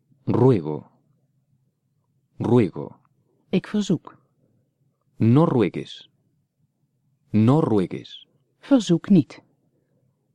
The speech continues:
Speaker 1: Rogábamos. Rogábamos.
Speaker 2: Wij verzochten.
Speaker 1: Rogamos.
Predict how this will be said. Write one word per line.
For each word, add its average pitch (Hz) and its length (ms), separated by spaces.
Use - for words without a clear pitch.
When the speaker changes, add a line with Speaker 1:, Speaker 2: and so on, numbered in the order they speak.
Speaker 1:
Rogábamos. 98 1080
Rogábamos. 101 1080
Speaker 2:
Wij 165 260
verzochten. 180 600
Speaker 1:
Rogamos. 92 800